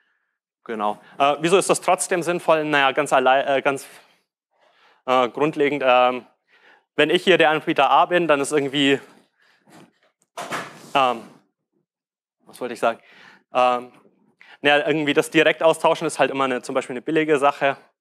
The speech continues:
Wenn ich über ganz vi-, viele andere A S,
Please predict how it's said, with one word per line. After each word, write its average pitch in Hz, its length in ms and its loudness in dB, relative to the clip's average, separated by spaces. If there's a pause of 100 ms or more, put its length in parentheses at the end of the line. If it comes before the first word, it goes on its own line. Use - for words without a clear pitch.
(400)
Wenn 139 120 0
ich 143 120 0
über 143 240 2
ganz 147 240 -2
vi-, 143 260 -4
viele 165 520 2 (360)
andere 160 400 2
A 139 200 4
S, 151 240 -4